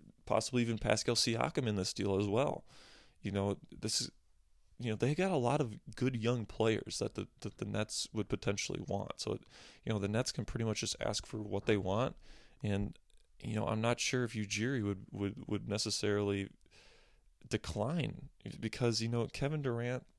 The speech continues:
he fixes their half-court scoring issues. He's a late-game assassin. He would immediately, depending on how much, uh, Brooklyn wants, they'd immediately be title contenders.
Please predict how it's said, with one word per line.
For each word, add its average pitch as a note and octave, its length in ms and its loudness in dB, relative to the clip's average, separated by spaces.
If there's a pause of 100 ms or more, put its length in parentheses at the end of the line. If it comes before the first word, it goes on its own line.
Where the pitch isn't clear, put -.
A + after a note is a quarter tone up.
(920)
he - 100 -4
fixes - 440 0
their A#2+ 260 0
half-court A2 500 -4
scoring G2+ 380 -2
issues. G2 480 -4 (280)
He's F#2+ 160 -4
a F2+ 80 0
late-game A#2+ 460 2
assassin. G#2 720 -2
He G2+ 80 -6
would G2 100 -2
immediately, A#2+ 680 2 (240)
depending A2 420 0
on F#2+ 100 -2
how G2+ 220 0
much, - 600 2 (540)
uh, - 120 0 (120)
Brooklyn F#2+ 380 -2
wants, - 600 0 (220)
they'd G#2+ 300 -2
immediately G#2 560 0
be F#2+ 120 -6
title - 360 -2
contenders. - 640 -4